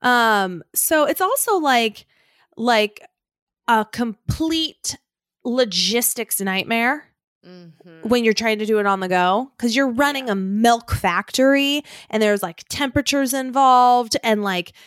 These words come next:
Speaker 1: I mean, I ha-, so on my carry-on, I have a cooler with ice packs. So you go through a little bit of extra security. Getting out of Boston, I've never been inspected, like, every bag of breast milk, and there was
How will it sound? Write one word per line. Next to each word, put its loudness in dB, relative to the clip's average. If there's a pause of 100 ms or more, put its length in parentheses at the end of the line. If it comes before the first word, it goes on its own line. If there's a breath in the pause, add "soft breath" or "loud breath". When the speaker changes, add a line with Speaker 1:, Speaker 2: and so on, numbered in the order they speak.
(280 loud breath)
Speaker 1:
I 2
mean, 2
I 2
ha-, -6
so 4
on 4
my 0
carry-on, 2
I -2
have -4
a -4
cooler -2
with -2
ice -4
packs. -10
So 2
you 2
go 2
through -2
a -2
little -4
bit -4
of -4
extra -6
security. -4
Getting 0 (120)
out 2
of -2
Boston, -2 (640 soft breath)
I've 2
never 2
been -2
inspected, -6 (260)
like, -2
every 0 (140)
bag 0
of -4
breast -4
milk, -6
and -2
there 2
was -2